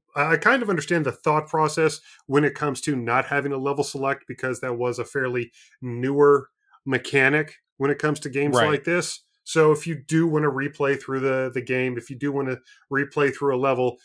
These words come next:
Speaker 1: you will wind up having to create a brand new save file and play through one of the game's multiple modes.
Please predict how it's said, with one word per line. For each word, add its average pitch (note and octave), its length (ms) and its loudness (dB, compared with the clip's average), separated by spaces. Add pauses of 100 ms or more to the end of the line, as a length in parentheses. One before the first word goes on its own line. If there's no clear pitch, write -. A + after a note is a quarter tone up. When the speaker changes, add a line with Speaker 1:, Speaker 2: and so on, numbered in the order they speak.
(140)
Speaker 1:
you C#3 140 -2
will C#3+ 280 4
wind C3 240 0
up B2 140 -2
having B2 440 -2 (300)
to C#3 160 -4
create B2+ 320 0
a A#2+ 60 -2
brand B2+ 280 -2
new A#2 120 -6
save C#3 340 -2
file A#2+ 400 -2
and A#2 160 -10
play C3 200 -4
through B2 240 -6
one A#2+ 180 -6
of A2 40 -10
the A2+ 80 -6
game's A2+ 340 -8
multiple A#2 340 -8
modes. B2 420 -6